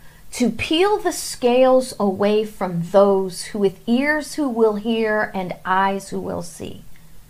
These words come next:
that they will see what's right in front of their faces. The truth, you know,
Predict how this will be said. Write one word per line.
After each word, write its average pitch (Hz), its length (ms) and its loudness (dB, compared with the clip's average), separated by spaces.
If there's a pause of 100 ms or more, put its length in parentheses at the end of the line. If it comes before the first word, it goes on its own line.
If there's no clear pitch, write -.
(240)
that 233 180 0
they 269 140 4
will 262 220 6
see 392 840 -4 (680)
what's 247 220 -2
right 240 500 -8
in 294 200 0
front 208 220 -2
of 196 100 -4
their 208 120 -4
faces. 403 680 0 (920)
The 330 100 0
truth, 440 560 4
you 311 100 -2
know, 381 260 2